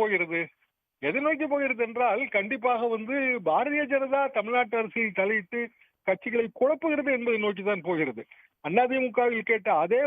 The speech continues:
ஒருங்கிணைப்பு குரல் இப்போது பாமகவில் கேட்க தொடங்கி இருக்கிறது. நாளைக்கு இது ஒவ்வொரு கட்சியாக நீடித்துக் கொண்டே போகும். ஒட்டுமொத்தத்திலே பாரதிய ஜனதா இதன் பின்னணியில் இருக்கிறது. குருமூர்த்தி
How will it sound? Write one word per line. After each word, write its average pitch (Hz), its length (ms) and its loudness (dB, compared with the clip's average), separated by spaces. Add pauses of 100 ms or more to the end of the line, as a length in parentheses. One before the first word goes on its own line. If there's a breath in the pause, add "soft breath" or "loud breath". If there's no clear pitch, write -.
(120)
ஒருங்கிணைப்பு 233 580 0
குரல் 165 240 2 (460 soft breath)
இப்போது 285 240 2 (100)
பாமகவில் 269 640 4
கேட்க 208 320 2
தொடங்கி 160 280 0
இருக்கிறது. 131 360 -6 (380 soft breath)
நாளைக்கு 285 380 2
இது 269 80 4 (120)
ஒவ்வொரு 262 320 0
கட்சியாக 240 500 0
நீடித்துக் 220 340 -2
கொண்டே 208 180 2 (120)
போகும். 160 280 -4 (520)
ஒட்டுமொத்தத்திலே 302 640 0 (120)
பாரதிய 285 380 6
ஜனதா 294 320 2
இதன் 233 220 -6
பின்னணியில் 226 460 2
இருக்கிறது. 143 360 -4 (200)
குருமூர்த்தி 285 440 0